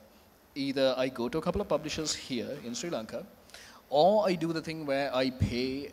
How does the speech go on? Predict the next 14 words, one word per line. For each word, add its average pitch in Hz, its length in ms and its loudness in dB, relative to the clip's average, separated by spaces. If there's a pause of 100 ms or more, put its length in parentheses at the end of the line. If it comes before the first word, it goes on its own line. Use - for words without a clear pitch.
um, 110 420 -4
I 127 80 -4
do 135 160 -2
a 143 60 0
print 202 320 -6
run, 143 360 0
I 120 520 -6 (240)
set 120 240 -6
it 127 40 -4
up 127 160 -4
at 127 120 -6
Barefoot 135 400 -4
or 135 100 -4
something, 127 680 -4